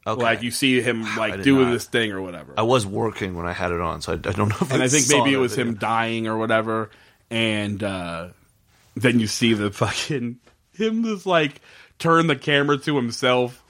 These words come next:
Speaker 2: and
Speaker 1: Whoa.
Speaker 2: speak to the camera. He goes,
Speaker 1: <laughs> Yeah.
Speaker 2: "Sorry, but I'm getting my Peabody."
Speaker 1: Yeah. Oh,
Speaker 2: Why
Speaker 1: that's
Speaker 2: would you
Speaker 1: right.
Speaker 2: say that to the
Speaker 1: <laughs>
Speaker 2: camera?
Speaker 1: After he's on.
Speaker 2: Such a bullshit. Who was that for? Just yourself? <laughs> Like, it's just insane.
Speaker 1: Why do you want a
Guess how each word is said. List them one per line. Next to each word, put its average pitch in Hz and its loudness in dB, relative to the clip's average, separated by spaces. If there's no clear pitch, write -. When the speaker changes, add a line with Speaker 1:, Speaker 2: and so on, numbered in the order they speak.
Speaker 2:
and 127 2
Speaker 1:
Whoa. 320 0
Speaker 2:
speak 330 4
to 180 4
the 151 2
camera. 156 2
He 160 2
goes, 160 2
Speaker 1:
<laughs> - -18
Yeah. 165 -2
Speaker 2:
"Sorry, 180 0
but 135 0
I'm 131 -2
getting 147 -2
my 135 2
Peabody." 107 -6
Speaker 1:
Yeah. 139 0
Oh, 247 -4
Speaker 2:
Why 494 4
Speaker 1:
that's 494 0
Speaker 2:
would 453 -2
you 427 4
Speaker 1:
right. 359 4
Speaker 2:
say 359 4
that 320 2
to 311 0
the 302 -2
Speaker 1:
<laughs> - -10
Speaker 2:
camera? 240 2
Speaker 1:
After 240 0
he's 185 -2
on. 180 0
Speaker 2:
Such 494 -2
a 480 -2
bullshit. 381 2
Who 370 2
was 480 4
that 480 4
for? 220 4
Just 247 -2
yourself? 277 2
<laughs> 277 -2
Like, 302 2
it's 370 0
just 440 -2
insane. 349 0
Speaker 1:
Why - 4
do 294 0
you 285 0
want 277 4
a 160 4